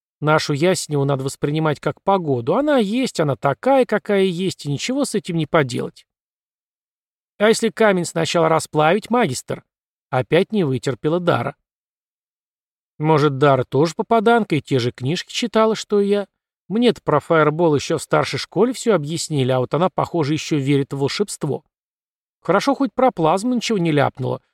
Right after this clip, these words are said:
а то Магда точно бы взбесилась». «В принципе, такое возможно»,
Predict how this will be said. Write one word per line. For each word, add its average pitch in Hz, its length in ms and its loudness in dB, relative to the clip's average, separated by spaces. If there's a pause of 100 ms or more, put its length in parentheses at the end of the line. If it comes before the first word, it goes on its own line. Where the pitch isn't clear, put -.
(140)
а 143 80 -4
то 147 120 -2
Магда 147 380 2
точно 135 380 -2
бы 139 80 -2
взбесилась». 135 760 -6 (1500)
«В - 60 -20
принципе, 254 340 -2
такое 233 300 2
возможно», 220 580 0